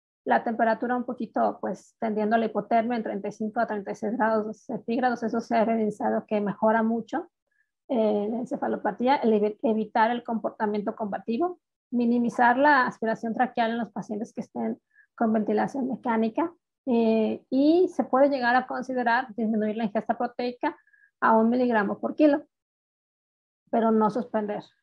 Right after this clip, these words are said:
La, la administración de disacáridos no absorbibles, eh, como la lactulosa, se sugiere a una dosis de punto cinco a tre-, hasta treinta C C por kilo,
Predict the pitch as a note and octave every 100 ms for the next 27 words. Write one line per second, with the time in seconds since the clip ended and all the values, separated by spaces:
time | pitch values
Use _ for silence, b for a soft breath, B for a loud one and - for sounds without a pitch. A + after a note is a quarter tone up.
0 | _ _ B3 B3+ A#3 A#3 A3+ A3+ A3+ A3+
1 | - - A#3+ A#3+ A#3+ A#3+ - A#3 B3 B3+
2 | C4 D4+ C4 - - A3+ A#3 A#3+ A#3 -
3 | b b b - A#3 A#3 - C4 C4+ B3
4 | C4 C#4+ C#4+ B3+ B3 A#3+ A#3 A3+ A#3 A#3
5 | A#3 - C4+ C4 C4 C4 C4 - - A3
6 | A#3 A3+ A#3 A#3 A3 G#3 A#3 A3+ B3+ C#4
7 | C#4+ B3+ A#3+ A#3+ - - B3+ A3 B3+ C4
8 | - D#4 C#4 B3 - B3 A#3+ A#3 - _
9 | - A#3 - B3 E4 - A3 - A#3 A#3
10 | G4 G#4